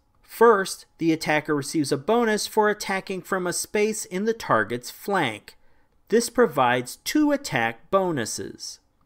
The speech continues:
And second, for attacking from a higher level than the level the target is on. This also provides two attack bonuses. Each attack bonus allows a unit to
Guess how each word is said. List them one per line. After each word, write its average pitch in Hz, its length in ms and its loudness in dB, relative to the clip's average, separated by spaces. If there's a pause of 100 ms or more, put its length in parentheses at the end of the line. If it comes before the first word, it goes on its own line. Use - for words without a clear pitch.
(240)
And 143 220 0
second, 233 720 0 (160)
for 214 300 2
attacking 214 560 0
from 185 260 -2
a 170 60 2
higher 277 420 0
level 165 440 2
than 196 200 -4
the 254 80 -2
level 156 340 2
the 220 120 2
target 233 480 -2
is 131 180 0
on. 101 300 0 (440)
This 127 260 0
also 247 440 2
provides 160 560 2
two 143 240 2
attack 113 480 -2
bonuses. 95 800 -6 (520)
Each 262 280 0
attack 208 460 0
bonus 147 680 2
allows 165 360 4
a 202 80 2
unit 170 300 -4
to - 120 -8